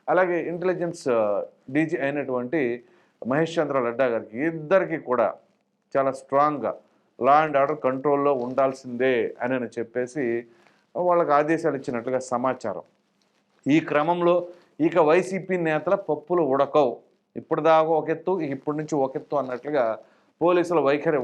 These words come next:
ఉండబోతుంది అని అని చెప్పేసి అయితే కూటమిలోని నాయకులు కొంతమంది చెబుతూ ఉన్నారు. So ఈ క్రమంలో ఇక ఇప్పటి నుంచి no information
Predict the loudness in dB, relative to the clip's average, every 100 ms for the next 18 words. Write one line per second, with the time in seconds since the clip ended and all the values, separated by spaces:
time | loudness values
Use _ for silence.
0 | 0 0 0 -2 -4 -4 -2 -2 -4 -8
1 | -8 -6 -6 -6 -4 -2 -2 -6 _ _
2 | _ _ -2 0 2 0 0 -2 -4 -6
3 | -6 -6 -6 -8 -8 -10 -10 -10 -10 -12
4 | -16 -16 _ _ _ _ 2 2 0 -2
5 | 0 0 0 0 -2 -14 _ _ -2 0
6 | 2 2 2 0 -2 0 2 2 0 -2
7 | 0 -2 -2